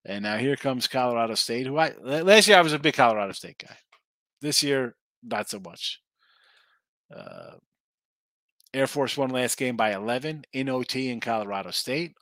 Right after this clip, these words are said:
a month ago, January tenth. I mean, I, I'm, I'm on Air Force here. Give me, give me the, the Falcons. It's ugly. It's where I wanna be. I wake up in the morning. I wash my face.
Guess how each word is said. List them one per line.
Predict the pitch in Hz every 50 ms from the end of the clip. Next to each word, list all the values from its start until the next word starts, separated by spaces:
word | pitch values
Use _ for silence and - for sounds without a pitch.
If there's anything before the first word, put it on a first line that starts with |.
| _
a | 95
month | 95 113 143 147 -
ago, | 156 156 160 160
January | 147 104 95 98 95 95 92 95 -
tenth. | - 123 151 175 185 - - - _ _ _ _ _ _ _ _ _ _ _ _ _ _ _ _ _ _ _ _ _ _ _ _ _ _ _ _ _ _ _ _ _ _ _ _ _ _ -
I | -
mean, | 101 104 107 107 104 92 - - _
I, | - 131 147 160 160
I'm, | 120 131 135 143 143 139
I'm | 123 143 156 160
on | 147 131 123 120
Air | 113 107
Force | - - 101 95 90 90 90
here. | 92 95 - - _ _ _ _ _ _ _ _ _ _ _
Give | - 123 131
me, | 143 143 131 123 113 - -
give | - 135 143 151
me | 151 143
the, | 139 131 127 120 - -
the | - 120
Falcons. | 110 - - 113 101 104 - - 95 85 - - - - - _ _ _ _ _ _ _ _ _ _ _ _ _ _ _ _ _ _ _ _ _ _ _ _ _ -
It's | 147 143 - 156
ugly. | 151 147 143 147 156 156 151 143 - _ _ _ _ _
It's | 113 - 127
where | 135 131
I | 127
wanna | 123 123 120 117 113
be. | 101 110 98 90 - _ _ _ _ _ _ - 117
I | 120
wake | 131 135 127 135
up | 135 120
in | 135 131
the | 127
morning. | 131 131 127 131 127 127 127 123 - _ _ _ _ _ _ _ -
I | 107 113
wash | 117 117 110 -
my | 117 110
face. | - - 120 117 110 104 - - - -